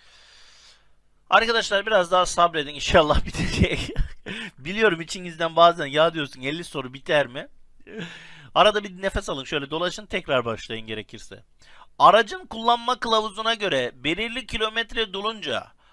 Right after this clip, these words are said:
aşağıdaki parçalardan hangisi değiştirilir?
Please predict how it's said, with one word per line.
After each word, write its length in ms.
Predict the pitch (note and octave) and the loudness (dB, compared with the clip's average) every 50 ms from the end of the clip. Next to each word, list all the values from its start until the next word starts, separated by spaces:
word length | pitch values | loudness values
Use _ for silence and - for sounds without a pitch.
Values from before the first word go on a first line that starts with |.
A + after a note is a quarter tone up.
| _ _ - | _ _ 0
aşağıdaki 600 | C3+ D3+ D3+ - G#3 G3+ G#3+ A3 A3+ - B3 G#3 | 0 0 0 2 2 2 2 2 0 -6 -4 0
parçalardan 680 | - A3+ G#3 G3 - G3+ F3+ F3 E3+ D#3 C#3 C#3 C#3 | 4 6 6 4 4 2 0 2 2 0 -2 -6 -6
hangisi 580 | C3+ - F#3 G3 G#3+ A3 G#3 F#3 - F#3 E3+ D#3 | -4 -2 -2 -2 -2 -4 -8 -10 -10 -10 -10 -8
değiştirilir? 760 | E3 D3+ C#3+ - - - D3 C3+ C3 A#2 A2+ G2+ - - - | -8 -8 -6 -8 -8 -8 -10 -10 -8 -8 -10 -10 -12 -18 -20